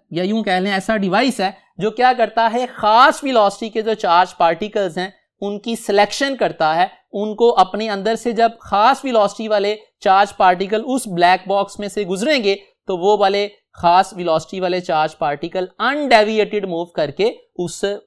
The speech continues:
ब्लैक बॉक्स से इजेक्ट हो जाएंगे। Other than that particular velocity, जो भी वेलोसिटी किसी और चार्ज पार्टिकल के पास होगी वो उसी बॉक्स के अंदर ट्रैप हो जाएगा, या तो इलेक्ट्रिक फोर्स के डोमिनेट करने की वजह से या मैग्नेटिक फोर्स के डोमिनेट करने की वजह से।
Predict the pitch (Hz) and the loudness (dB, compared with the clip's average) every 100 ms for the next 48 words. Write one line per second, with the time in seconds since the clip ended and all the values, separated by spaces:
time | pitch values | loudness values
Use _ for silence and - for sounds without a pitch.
0 | - 147 143 143 160 180 165 143 143 - | -4 -2 -2 0 0 0 -2 -4 -4 -4
1 | 240 214 165 190 185 160 120 110 90 95 | -4 -4 0 0 0 -4 -4 -6 -10 -14
2 | _ _ _ - 196 226 302 311 311 254 | _ _ _ 2 6 8 6 6 2 8
3 | 226 247 247 247 240 240 247 254 233 196 | 8 8 4 2 2 -4 -2 -2 2 2
4 | 185 233 175 180 214 302 247 220 220 247 | 2 -4 -2 0 0 2 4 4 2 -10
5 | 226 233 208 208 208 190 185 196 170 175 | -6 0 2 2 2 2 2 0 -2 -2
6 | 190 185 190 165 156 156 156 151 202 _ | -6 -6 -4 -2 -2 -2 -6 -6 -8 _
7 | _ 208 208 233 285 285 233 214 220 - | _ 0 0 0 0 4 8 8 4 -8
8 | 214 190 208 190 175 180 196 190 170 160 | -6 -2 -4 0 2 2 0 -4 -2 -2
9 | 160 202 - _ - 143 143 156 190 165 | 2 0 -2 _ -4 4 4 4 0 0
10 | 151 - 240 220 233 233 247 240 220 220 | -2 -4 -10 -2 0 0 -2 0 2 2
11 | 226 240 226 214 220 247 220 214 208 233 | -4 -2 -2 -4 -6 -6 -2 0 0 -2
12 | 214 359 220 180 175 165 143 147 - 131 | -4 -6 -4 -4 -2 -4 -4 -8 -6 -8
13 | - 139 123 120 123 123 127 123 123 120 | -8 -8 -8 -8 -10 -10 -12 -12 -14 -10
14 | 104 104 131 | -10 -10 -16